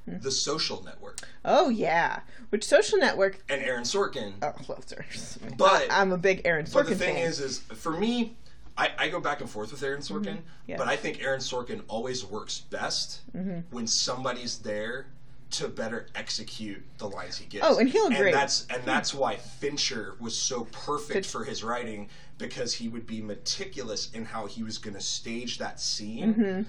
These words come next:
Speaker 2: to make that dialogue work
Speaker 1: Oh, abs-
Speaker 2: well.
Speaker 1: they're a perfect pairing. And that movie, I mean, it's
Speaker 2: And
Speaker 1: a,
Speaker 2: an
Speaker 1: it's
Speaker 2: odd pairing in some ways.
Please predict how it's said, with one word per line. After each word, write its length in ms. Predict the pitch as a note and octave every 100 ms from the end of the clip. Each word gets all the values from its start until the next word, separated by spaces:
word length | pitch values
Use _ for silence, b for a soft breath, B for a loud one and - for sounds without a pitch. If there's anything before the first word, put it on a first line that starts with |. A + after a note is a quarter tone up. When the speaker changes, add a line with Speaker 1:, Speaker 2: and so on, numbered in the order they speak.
| - -
Speaker 2:
to 160 | - A#2+
make 300 | A#2+ A#2 B2+
that 180 | G2+
dialogue 480 | G2+ G2+ F#2 F#2+ -
work 100 | - G3+
Speaker 1:
Oh, 120 | F3
abs- 220 | D#3+ -
Speaker 2:
well. 180 | - - B B -
Speaker 1:
they're 220 | A3 A#3
a 40 |
perfect 560 | F3+ - F#3+ F3 D3 -
pairing. 480 | - D3 - - - B B B
And 180 | E3 G3
that 220 | C#4+ G3
movie, 400 | F#3+ G3 A#3 -
I 80 | F#3
mean, 240 | F3+ F3 - -
it's 220 | F3+ -
Speaker 2:
And 100 | F#3+
Speaker 1:
a, 40 |
Speaker 2:
an 60 | F#3+ -
Speaker 1:
it's 80 | -
Speaker 2:
odd 240 | - -
pairing 360 | - A#2 G#2+ G2+
in 100 | -
some 320 | - - -
ways. 460 | - - - -